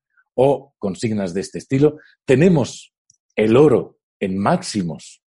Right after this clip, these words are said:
históricos y eso es algo interesante también que tratar, pero también tenemos la plata subiendo muchísimo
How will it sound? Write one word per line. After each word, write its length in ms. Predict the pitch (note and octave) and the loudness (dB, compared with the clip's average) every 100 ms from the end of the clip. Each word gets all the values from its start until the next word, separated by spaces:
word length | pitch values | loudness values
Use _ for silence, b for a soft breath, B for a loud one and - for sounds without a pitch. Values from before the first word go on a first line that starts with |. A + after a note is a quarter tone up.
| _ _ | _ _
históricos 880 | A#2 G#2 - F3+ G#2+ - C#2 - - b b - | -8 -4 0 0 0 -6 -18 -20 -20 b b -2
y 100 | B2+ | 0
eso 140 | B2+ | 2
es 80 | B2 | 2
algo 340 | A#2+ G#2+ G2 | 2 2 0
interesante 840 | B2+ A#2 G#2 F#2+ F#2 B2+ B2 G#2 F#2 | -2 -2 0 -2 0 -2 -2 -2 -4
también 440 | - F#2 F2+ A2 | -4 -4 -2 -2
que 120 | G2 | -4
tratar, 440 | F2 E2 E2 C3+ B B B | -8 -6 -2 -2 B B B
pero 160 | - C#3 | 0 2
también 220 | E3 G3+ | 4 2
tenemos 300 | G3 G3 F3+ | 2 2 4
la 180 | D#3 C3 | 2 2
plata 460 | D3+ D#3 - D#3 D3 | 2 2 2 0 0
subiendo 420 | C3 B2 C#3+ C#3 | 0 0 0 0
muchísimo 720 | A#2 - D3 D3 C#3+ C#3+ | -2 -2 -2 0 0 0